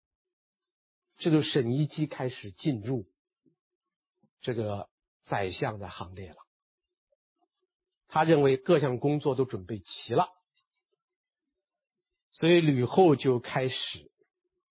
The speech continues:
谋取啊，封王的路了。那么夺了军权，扫除了障碍，吕后敢不敢就一下子去封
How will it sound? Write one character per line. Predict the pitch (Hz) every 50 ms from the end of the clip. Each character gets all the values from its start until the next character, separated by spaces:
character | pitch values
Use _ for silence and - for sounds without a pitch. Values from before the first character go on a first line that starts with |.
| _ _ _ _ _ _ _
谋 | - 135 139 139 127 135 156
取 | 170 - - - - 113 107
啊， | 101 - - _ _ _ _ _ _ _ _ _ _ _ _ _ _ _ _ _ _ _ _ _ _ _ -
封 | - 147 135 135
王 | 131 113 95 104
的 | 110 110
路 | 104 92 92 98 101 87
了。 | - - _ _ _ _ _ _ _ _ _ -
那 | 180 175
么 | 165 165
夺 | 160 - - 151 165 208
了 | 214 196
军 | 160 - 185 185 196 190
权， | - - 131 113 127 156 180 - _ _ _ _ _ _
扫 | - - - - 143 151 147 156
除 | 151 - - 170
了 | 196 214 208
障 | - 254 226 175 151
碍， | 208 208 - - _ _ _ _ _ _ _ _
吕 | - 196 202 202
后 | 208 208 - 359 311 254
敢 | - - - 226 180 147 160 190
不 | - 403 427 339
敢 | - - 143 120 107 120 156 208 233 - _ _ _ _ _ _ -
就 | - 277 262 220 185
一 | 151 147 160 214 330 359
下 | 359 - 415 359 262 180
子 | 156 - 156 139 - _ _ _
去 | - - 220 190
封 | - - - 262 254 254 - -